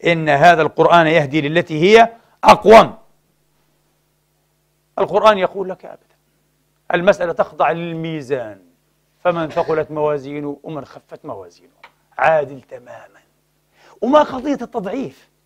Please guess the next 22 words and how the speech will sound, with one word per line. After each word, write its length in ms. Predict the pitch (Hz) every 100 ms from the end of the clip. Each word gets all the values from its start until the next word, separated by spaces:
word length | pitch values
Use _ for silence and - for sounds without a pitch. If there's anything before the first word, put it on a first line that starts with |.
| _ _ _ _ _ _ -
الله 160 | 233 226
يضاعف 320 | 170 220 208
لمن 220 | 240 262 277
يشاء. 580 | 269 269 311 175 - _ _ _ _ _ _
قصارى 960 | - 220 - 262 311 320 285 247 220 202
ما 140 | 202
يفهم 400 | 196 262 - 190
من 200 | 196 196
قضية 400 | 180 180 233 240 202
التضعيف 580 | - 196 156 185 196
أيها 240 | 156 170 151
الإخوة، 320 | 151 143 160
لمن 280 | 262 302 269
تأمل 420 | 262 294 254 233
آيات 220 | 233 233
كتاب 320 | 226 208 208
الله، 260 | 170 156 127 - _
بل 160 | 247 220
بأدنى 360 | 240 247 240
تأمل 400 | 226 247 240 220
يحصل 380 | 233 - - 160
هذا، 260 | 139 113